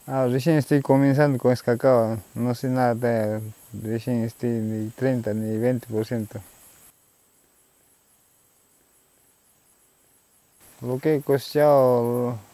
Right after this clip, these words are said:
lo he intentado, pues, que hay, hay venta, hay quieren. Hasta ahora me ha pedido ya también, continúa quiere el, na-, producto, eso me ha dicho.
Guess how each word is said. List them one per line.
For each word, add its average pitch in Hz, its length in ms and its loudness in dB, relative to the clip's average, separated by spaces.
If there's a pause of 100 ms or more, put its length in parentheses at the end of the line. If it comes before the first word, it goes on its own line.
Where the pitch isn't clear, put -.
lo 131 180 -6
he 135 140 0
intentado, 127 580 0
pues, 143 240 -4
que 107 400 -8 (580)
hay, 131 680 0
hay 160 160 4
venta, 131 540 -2
hay 123 260 0 (160)
quieren. 110 460 -2 (160)
Hasta 113 420 -10
ahora 117 260 -2
me 113 160 -4
ha 117 60 -2
pedido 117 420 -2
ya 117 140 2
también, 123 340 -4 (540)
continúa 127 580 0
quiere 123 300 2
el, 107 140 -4
na-, 101 240 -6 (100)
producto, 110 500 -6 (220)
eso 123 140 -12 (100)
me 110 220 -8
ha 107 80 -6
dicho. 123 340 -8